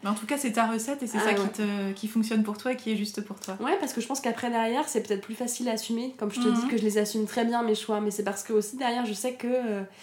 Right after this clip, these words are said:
Speaker 2: euh, les gens m'ont dit, « Mais si. » Mais
Speaker 1: Des gens qui comptent pour toi, dont
Speaker 2: Oui.
Speaker 1: la vie compte pour toi, ont,
Speaker 2: M'ont
Speaker 1: euh,
Speaker 2: dit,
Speaker 1: appuyé ton,
Speaker 2: euh,
Speaker 1: ton,
Speaker 2: exactement.
Speaker 1: ton choix.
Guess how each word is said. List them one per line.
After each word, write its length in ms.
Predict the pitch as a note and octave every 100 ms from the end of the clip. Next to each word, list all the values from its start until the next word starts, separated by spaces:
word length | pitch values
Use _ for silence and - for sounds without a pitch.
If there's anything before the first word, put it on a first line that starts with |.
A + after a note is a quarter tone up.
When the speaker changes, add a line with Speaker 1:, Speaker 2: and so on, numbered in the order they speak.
| - - - G#3+
Speaker 2:
euh, 800 | G3+ G3 G3 F#3+ F#3 F#3 F#3 F#3 G3 G3 F#3+ F#3+ F#3+ G3 G3
les 100 | F#3+
gens 120 | G3
m'ont 100 | A#3+
dit, « 120 | G#3 A#3
Mais 60 |
si. » 160 | A3 G4 - -
Mais 100 | G3+
Speaker 1:
Des 120 | A#3
gens 160 | A3 C4+
qui 140 | -
comptent 260 | G#3+ C#4 D#4
pour 160 | C4+ -
toi, 260 | - A3+
dont 80 | A#3
Speaker 2:
Oui. 60 | A#3
Speaker 1:
la 80 | A3+
vie 140 | C4+
compte 200 | B3 A#3
pour 160 | A#3 G#3+
toi, 400 | - A3+ C4 C#4
ont, 40 | A#3
Speaker 2:
M'ont 180 | A3 G3+
Speaker 1:
euh, 40 | G3+
Speaker 2:
dit, 220 | A3 D4+
Speaker 1:
appuyé 420 | A#3 G#3+ G#3 G#3
ton, 180 | G#3 G#3+
Speaker 2:
euh, 240 | G#3 G3+ G3+
Speaker 1:
ton, 80 | G3+
Speaker 2:
exactement. 420 | G3+ A#3+ - A3+
Speaker 1:
ton 60 |
choix. 240 | - F3